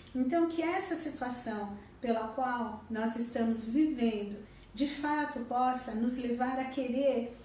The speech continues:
é, desenvolver o fruto do Espírito na nossa vida. Porque isso é muito importante. Tem a ver com o desejo de querer, de poder receber,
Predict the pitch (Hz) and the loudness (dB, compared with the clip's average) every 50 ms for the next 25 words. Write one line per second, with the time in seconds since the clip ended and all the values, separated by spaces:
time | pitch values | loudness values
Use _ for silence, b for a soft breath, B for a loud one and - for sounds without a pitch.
0 | B B B B B - - 233 233 233 233 233 233 240 240 349 381 415 415 403 | B B B B B -6 0 2 4 4 4 2 2 2 4 6 8 8 8 6
1 | - 349 359 370 392 302 277 294 285 269 262 240 233 240 254 277 302 311 330 339 | 6 4 4 4 4 2 2 2 2 2 2 0 0 0 0 2 2 2 0 -2
2 | 330 - - 269 269 - - - - - - 349 392 415 453 453 415 359 320 277 | -4 -4 -4 -4 -4 -4 -6 -10 -8 -2 0 2 4 4 4 2 0 -2 -4 -2
3 | 277 269 262 - - - - 262 262 269 262 233 226 233 - 226 208 202 185 180 | -2 -4 -4 -4 -8 -10 -6 -4 -2 -2 -2 -2 -4 -4 -6 -6 -6 -6 -6 -6
4 | 175 160 165 165 - 180 185 180 - 170 156 156 - - - - - - - - | -6 -6 -6 -6 -8 -8 -10 -8 -6 -6 -6 -6 -8 -10 -12 -14 -18 -20 -20 -20
5 | - - - - - - - - - - - - 233 214 - 277 277 269 - 285 | -20 -20 -20 -20 -20 -20 -20 -20 -20 -12 -8 -6 -4 -2 -2 -2 -2 -2 -2 0
6 | 262 254 262 269 262 - 277 269 277 277 285 294 285 - - 262 247 226 226 233 | 0 2 2 2 2 2 2 0 2 0 0 -2 -2 -2 -2 -2 0 0 -2 -2
7 | 233 - - B B B B B B B - 233 233 240 240 254 240 233 240 269 | -4 -6 -10 B B B B B B B 0 2 4 4 4 2 2 0 0 0
8 | 254 233 226 226 220 233 254 285 330 359 311 330 269 240 247 240 - 220 208 202 | 0 2 2 2 2 2 2 2 2 2 0 0 -2 -2 -2 -2 -2 -2 -2 -2
9 | 202 208 226 247 277 294 - B B B B B B - 233 233 247 233 220 226 | 0 0 0 0 0 -2 -4 B B B B B B -4 -2 0 0 0 2 2
10 | 220 226 240 277 294 285 - - 254 226 214 220 220 220 233 269 294 - - | 2 2 2 2 2 0 0 -2 -4 -2 0 2 2 2 2 2 0 -2 -6